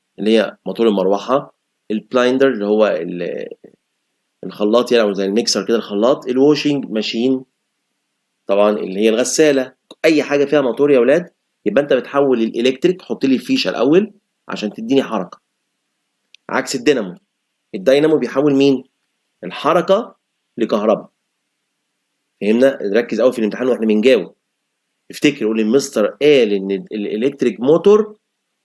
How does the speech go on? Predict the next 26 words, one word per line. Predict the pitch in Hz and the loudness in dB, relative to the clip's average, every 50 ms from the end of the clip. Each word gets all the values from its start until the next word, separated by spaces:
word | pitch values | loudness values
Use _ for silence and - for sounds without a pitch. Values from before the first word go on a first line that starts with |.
| _ | _
زي | - 127 127 | 0 0 2
موتور | 123 120 110 113 160 165 156 | 2 0 0 2 2 2 4
المروحة." | 143 127 117 117 110 - - - 95 90 - 95 | 4 4 4 4 2 0 -2 -6 -8 -10 -6 -6
أنا | 107 | -4
المروحة | 107 110 117 135 139 143 139 | -2 -2 -2 -2 -2 -4 -6
بيحصل | 113 113 113 110 - 120 113 | -6 -6 -8 -8 -8 -10 -6
فيها | - 139 123 | -2 -2 0
إيه؟ | 117 117 | 0 0
باحط | 113 110 113 143 - - | -2 -2 -4 -6 -6 -6
الفيشة | - 110 - 151 - 147 | -10 -12 -10 -6 -4 -4
الأول، | 131 - 135 143 156 175 196 190 - - _ _ _ _ _ _ _ - | -2 0 0 2 2 2 2 2 -2 -10 _ _ _ _ _ _ _ -6
يعني | 98 101 107 | -2 0 0
باخد | 123 143 - 143 - | 0 0 -2 -6 -6
كهرباء | - 131 117 117 127 147 151 190 190 160 | -4 -4 0 0 0 0 0 0 0 0
عشان | 135 123 - 120 120 | -2 -4 -4 -6 -8
تديني | 107 113 110 117 147 156 | -6 -6 -4 -2 -2 -2
كاينيتيك | 151 - 113 110 123 139 143 151 - - | -2 0 0 0 0 0 -2 -2 -6 -6
حركة. | - 113 92 87 90 - - _ _ _ _ _ _ _ _ _ _ _ _ _ _ _ _ _ _ _ _ _ - | -6 -6 -6 -6 -8 -14 -20 _ _ _ _ _ _ _ _ _ _ _ _ _ _ _ _ _ _ _ _ _ -6
تمام | - - - | -6 -4 -4
كده؟ | 95 113 131 170 220 - - _ _ _ _ _ _ _ _ _ _ _ _ _ _ _ _ _ _ _ _ - - _ _ _ _ _ _ _ _ _ _ _ - 170 | 0 2 2 2 2 0 -4 _ _ _ _ _ _ _ _ _ _ _ _ _ _ _ _ _ _ _ _ -20 -20 _ _ _ _ _ _ _ _ _ _ _ 0 2
Third، | 165 160 160 160 160 156 160 - - - - _ _ | 4 6 6 4 4 0 -4 -8 -16 -20 -20 _ _
آخر | 151 156 156 143 - 147 143 123 | 0 0 0 0 -2 -4 -6 -6
حاجة | - - 139 131 131 123 131 135 135 131 | -4 -2 2 2 2 4 2 2 0 -2
في | - - | -4 -4
الليسون | 107 110 123 - 123 110 | -4 -4 -4 -2 -2 -2
بتاعنا، | 104 - 120 120 127 139 156 175 175 | -2 -2 -2 0 0 0 -2 -2 -6